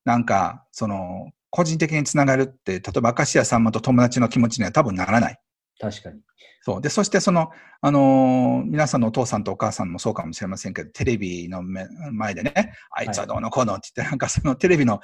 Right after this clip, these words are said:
Speaker 1: 出てる人に対して文句言ったり、ひどいこと言ったりするじゃないですか。
Speaker 2: はい。
Speaker 1: でもその、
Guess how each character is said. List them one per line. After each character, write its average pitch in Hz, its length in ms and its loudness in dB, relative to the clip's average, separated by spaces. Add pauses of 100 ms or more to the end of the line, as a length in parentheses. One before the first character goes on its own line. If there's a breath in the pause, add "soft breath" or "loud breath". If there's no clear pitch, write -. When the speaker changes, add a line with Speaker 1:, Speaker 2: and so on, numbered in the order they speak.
(260 loud breath)
Speaker 1:
出 160 120 2
て 147 100 4
る 110 80 2
人 117 180 -2
に 104 60 -4
対 101 180 -2
し - 40 -10
て 104 80 -6
文 131 140 0
句 120 100 -4
言 107 100 -2
っ - 20 -16
た - 120 -8
り、 95 60 -6
ひ 117 60 -2
ど 139 80 4
い - 20 2
こ 120 80 -6
と 110 40 -12
言 104 80 -10
っ - 20 -20
た - 60 -8
り - 60 -10
す 160 100 0
る 170 60 6
じ 143 60 4
ゃ 123 40 6
な 92 80 0
い - 20 -4
で - 80 -10
す - 60 -14
か。 80 240 -8
Speaker 2:
は 110 80 -10
い。 87 120 -14 (120)
Speaker 1:
で 175 80 0
も 156 80 -2
そ 170 120 0
の、 165 200 2